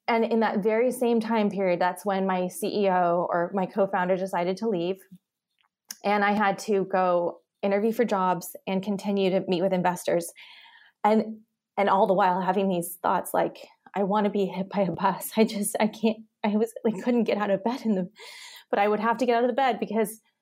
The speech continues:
I'd have investor meetings and then I'd have to turn it on and I'd be like, "Oh." I actually had one of my investors say to me,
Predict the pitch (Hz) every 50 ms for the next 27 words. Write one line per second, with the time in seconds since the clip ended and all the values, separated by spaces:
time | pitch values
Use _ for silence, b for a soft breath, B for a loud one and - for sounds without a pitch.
0 | _ _ _ _ - 190 190 202 190 190 226 220 233 233 226 233 254 233 214 214
1 | 196 185 185 185 202 196 196 196 180 202 202 - - 175 - - - - 214 247
2 | 254 247 247 254 262 285 285 277 262 220 208 208 208 - 214 196 185 185 - -
3 | - - 254 254 220 - B B B B B B B B B B 226 247 240 233
4 | 233 - - 262 240 220 226 233 226 214 220 - 226 240 233 233 220 196 202 -
5 | _ - 220 226 214 202 190 208 202 196 180 - - 214 180 180 180 185 185 185
6 | - - - - _ - - - 240 226 220 214 202 190 185 196 190